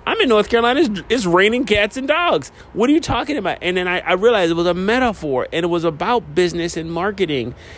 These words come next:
And I, I, a lot of things I do, I take it from where it came from and put it into a marketing space, because I believe that many messages are marketing assets. So when you're designing a marketing campaign,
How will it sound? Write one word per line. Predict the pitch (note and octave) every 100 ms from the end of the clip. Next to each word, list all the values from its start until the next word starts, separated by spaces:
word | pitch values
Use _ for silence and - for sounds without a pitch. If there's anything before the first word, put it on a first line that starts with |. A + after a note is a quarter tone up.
| - -
And | E3
I, | D#3+ F3 -
I, | D#3+ A#3 - - - - - -
a | F3
lot | G3 B3+
of | F4+
things | D4 A3+
I | G3
do, | F3 G3+ G#3+ G#3+ -
I | E3
take | - G3+ G3
it | G3+ -
from | - E3+ D#3 D3
where | E3 G3
it | F#3+
came | - G3+ G#3
from | - G#3 G3+ G3 - -
and | - D#3
put | - F#3+
it | F3 -
into | E3+ D#3 E3
a | D3
marketing | C3 B2 C#3 C3+ C3
space, | - C#3 D3
because | C#3+ D3 A2+
I | D3 E3
believe | D#3+ D3+ C#3+
that | A#2
many | B2+ D3+ F3+
messages | D3+ C#3+ - C#3+ C3+
are | - C#3+ E3 F3
marketing | C#3 C3+ C#3 E3 F3 F#3+ - - - -
assets. | C#4 C4+ - B2+ - - - - - -
So | - - C3+ G2 - - - - - - - - - -
when | C#3+
you're | E3+ B3+
designing | C#4+ A3+ G#3 F3 C#3+
a |
marketing | B2+ B2+ C#3+ B2
campaign, | G#2+ G#2 F#2 G2 G2+ D#2 A1